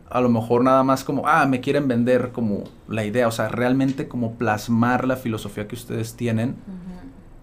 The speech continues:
Speaker 1: ¿Cómo fue ese proceso? O sea, ¿ustedes empezaron a editar su contenido o cómo fue? O sea, ¿cómo fue la
Speaker 2: Sí,
Speaker 1: historia?
Speaker 2: pues como, como toda persona que emprende algo, eres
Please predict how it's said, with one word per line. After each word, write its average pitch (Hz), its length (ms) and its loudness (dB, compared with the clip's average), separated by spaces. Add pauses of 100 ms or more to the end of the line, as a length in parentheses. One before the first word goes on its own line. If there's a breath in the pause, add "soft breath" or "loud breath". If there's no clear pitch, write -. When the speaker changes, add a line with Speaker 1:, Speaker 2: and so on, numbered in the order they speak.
(100)
Speaker 1:
¿Cómo 139 220 2
fue 139 260 0
ese 135 180 -2
proceso? 117 600 0
O 101 60 0
sea, 92 420 0 (380)
¿ustedes 120 420 -2
empezaron 120 460 2
a - 20 0
editar 165 800 6
su 151 140 -2
contenido 135 680 2
o 165 360 6
cómo 131 220 0
fue? 117 380 0 (160)
O 104 120 -8
sea, 104 160 -6
¿cómo 117 240 0
fue 120 180 2
la 117 80 0
Speaker 2:
Sí, 110 80 -2
Speaker 1:
historia? 107 220 2
Speaker 2:
pues 208 220 -4
como, 180 440 -4
como 214 260 2
toda 277 280 4
persona 262 500 0
que 208 60 -4
emprende 190 480 -2
algo, 196 320 -2
eres 185 260 -8